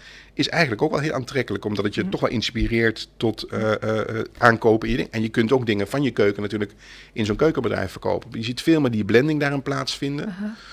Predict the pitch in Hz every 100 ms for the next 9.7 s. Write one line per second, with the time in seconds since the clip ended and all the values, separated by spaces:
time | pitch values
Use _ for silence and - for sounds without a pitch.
0 | - - 113 113 - - 131 - 117 -
1 | 110 107 80 101 101 101 101 92 - 98
2 | 95 95 - 95 92 - - - 113 110
3 | 117 120 110 - 135 120 101 - - 107
4 | 101 98 117 143 135 143 143 131 139 139
5 | 135 135 131 131 131 131 131 131 123 120
6 | 123 127 120 127 - - 208 - - -
7 | - - - 117 117 - 139 - 151 131
8 | - 147 - 110 156 170 92 101 110 107
9 | 107 110 107 107 107 - 113